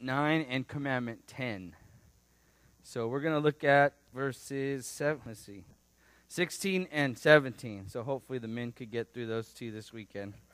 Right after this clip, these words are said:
<laughs> So I do wanna say something. I think it, I don't think I'll cry. I'll try not to. I, I just wanna thank everybody that's, uh, supported, you know, my family for what happened with, obviously my father passed away almost, it's been almost three weeks now.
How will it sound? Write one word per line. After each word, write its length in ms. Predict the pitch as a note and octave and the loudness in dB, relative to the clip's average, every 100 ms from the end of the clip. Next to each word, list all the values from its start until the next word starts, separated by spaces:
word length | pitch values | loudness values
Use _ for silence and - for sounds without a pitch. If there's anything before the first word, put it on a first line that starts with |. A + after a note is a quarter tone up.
| _ _ - - | _ _ -20 -16
<laughs> 320 | C3 - E3+ - _ _ - - - - - _ _ | -12 -8 -8 -10 _ _ -20 -20 -20 -20 -20 _ _
So 140 | - G#3+ | 0 10
I 120 | G3 | 12
do 120 | G#3 | 12
wanna 220 | C4 A3+ E3+ | 12 12 10
say 220 | G3 F3+ | 6 6
something. 420 | - D#3 C#3+ D3+ | 8 6 4 -4
I 60 | C3+ | -4
think 240 | D3+ D3 | -4 -6
it, 80 | C3+ _ _ _ - | -12 _ _ _ -8
I 40 | |
don't 140 | C3 A#2+ | -8 -6
think 100 | B2 | -6
I'll 100 | G#2 | -6
cry. 360 | G#2+ B2 G#2+ | 0 2 2
I'll 140 | G#2 G#2 | 0 -4
try 260 | - G#2+ | -4 -4
not 220 | G#2 G2+ | -4 -8
to. 160 | - A2 G2 _ _ _ _ | -10 -12 -14 _ _ _ _
I, 320 | - C#3 C#3 | 6 6 10
I 20 | D3+ | 8
just 180 | F3 F#3 | 6 2
wanna 240 | F#3 D#3 | 4 4
thank 320 | - D3+ C#3+ | 4 -2 2
everybody 460 | D#3+ C#3 B2+ B2+ B2 | 0 0 0 0 0
that's, 280 | A#2 - - | -4 -6 -8
uh, 180 | A#2 | -6
supported, 640 | G#2 - A2 C#3+ C3+ B2 A#2+ A#2+ _ _ _ _ - | -6 -12 -6 2 2 2 -2 -8 _ _ _ _ -12
you 100 | A#2+ | -8
know, 140 | A#2 | -6
my 220 | A2 A#2 A#2 | -4 -4 -4
family 500 | - B2+ A#2 A#2 A#2 | -2 -2 -2 -4 -8
for 140 | - | -6
what 100 | A2 | -6
happened 360 | A#2+ G#2+ - A2 | -4 -6 -6 -12
with, 80 | G2+ - | -14 -12
obviously 360 | A2+ A2+ A2+ A#2+ | -8 -6 -8 -10
my 100 | A2+ | -12
father 300 | G#2 G#2+ G2+ | -10 -8 -6
passed 380 | G2 A2+ G2+ - | -8 -10 -10 -12
away 160 | A2+ G#2+ | -10 -8
almost, 460 | G#2 G#2+ F2+ - _ _ _ | -8 -10 -14 -20 _ _ _
it's 80 | _ | _
been 100 | C3 | -8
almost 340 | C#3 A2 F2+ - | -6 -8 -12 -12
three 140 | B2 | -10
weeks 400 | B2 A#2 - - | -8 -10 -12 -18
now. 240 | G#2 G#2+ | -16 -14